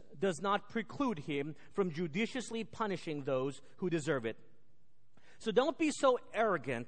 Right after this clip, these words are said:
into thinking that God will not punish you for your sins because of His grace. You see, that's how a lot of us think. "It's okay, I can get away with some sin because God is gracious." Yes, He's a gracious God.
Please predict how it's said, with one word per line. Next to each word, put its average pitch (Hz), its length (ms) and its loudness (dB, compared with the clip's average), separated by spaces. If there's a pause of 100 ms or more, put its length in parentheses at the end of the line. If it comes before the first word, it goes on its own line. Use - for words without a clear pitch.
into 160 220 0
thinking 170 420 0
that 151 160 0
God 170 280 4
will 202 260 6
not 202 260 0
punish 190 400 -4
you 165 220 -2 (220)
for 214 140 4
your 202 200 4
sins 139 520 -2 (200)
because 160 560 4
of 156 220 -2
His 127 340 -4
grace. 120 560 -6 (1900)
You 175 60 -6
see, 190 140 -2
that's 185 180 2
how 180 140 4
a 175 40 2
lot 165 160 6
of 143 100 2
us - 240 0
think. 131 280 -6 (1300)
"It's - 120 -4
okay, 208 200 4
I 185 60 6
can 190 140 0
get 180 100 2
away 180 160 4
with 165 160 2
some 165 220 0
sin 143 320 -6
because 135 540 -2 (640)
God 135 200 0
is 123 100 -6
gracious." 127 500 -6 (440)
Yes, 156 260 0
He's 170 160 -4
a 180 60 0
gracious 139 480 -4
God. 110 280 -10